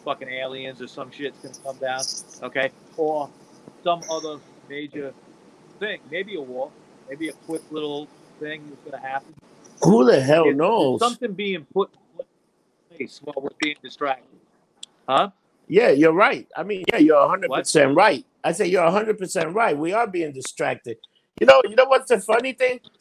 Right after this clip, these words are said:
Speaker 2: How much are the Republicans and the Democrats
Speaker 1: Yeah.
Speaker 2: gonna care of Black Lives Matter after the election? Think about that. How much are they gonna care?
Speaker 1: Not at all.
Speaker 2: Not at
Speaker 1: Not
Speaker 2: all.
Speaker 1: at all. Black Lives Matter.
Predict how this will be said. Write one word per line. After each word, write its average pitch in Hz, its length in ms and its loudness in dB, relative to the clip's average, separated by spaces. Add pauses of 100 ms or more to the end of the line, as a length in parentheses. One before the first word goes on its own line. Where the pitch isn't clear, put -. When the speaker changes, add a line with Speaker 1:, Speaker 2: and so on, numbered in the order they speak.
Speaker 2:
How 196 120 2
much 247 280 0
are 233 80 2
the 214 180 4
Republicans 208 800 -4
and 175 120 -12
the 170 80 -4
Democrats 180 680 -4
Speaker 1:
Yeah. 170 120 -2
Speaker 2:
gonna 156 120 -4
care 185 480 -2 (300)
of 147 180 -4
Black 175 280 -2
Lives 175 340 -6
Matter 180 300 0
after 143 320 -6
the 170 220 0
election? 160 560 -4 (3250)
Think 208 180 8
about 202 340 4
that. 160 260 2
How 175 140 2
much 226 240 -2
are 202 80 -4
they 202 120 -4
gonna 190 200 -2
care? 175 300 6
Speaker 1:
Not 139 120 0
at 156 80 -2
all. 135 320 -2
Speaker 2:
Not 143 240 6
at 156 140 6
Speaker 1:
Not 139 100 4
Speaker 2:
all. 117 140 0
Speaker 1:
at 104 60 -6
all. 107 200 -12 (420)
Black 208 260 -10
Lives 240 320 -8
Matter. 190 140 -18